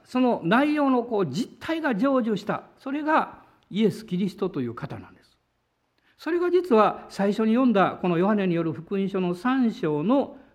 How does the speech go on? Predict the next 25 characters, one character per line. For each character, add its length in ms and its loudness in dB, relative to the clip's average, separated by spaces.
十 480 0
六 240 -2
節、 360 -8
ね、 220 -20
こ 140 -2
の 100 4
御 120 4
言 20 -6
葉 280 0
の 120 0
中 180 -2
に 80 -2
そ 100 -10
の 60 -2
内 200 -2
容 60 -2
が 100 -4
出 120 -4
て 100 -2
く 100 -4
る 60 -6
ん 60 -14
で 80 -20
す。 160 -20
で、 300 -2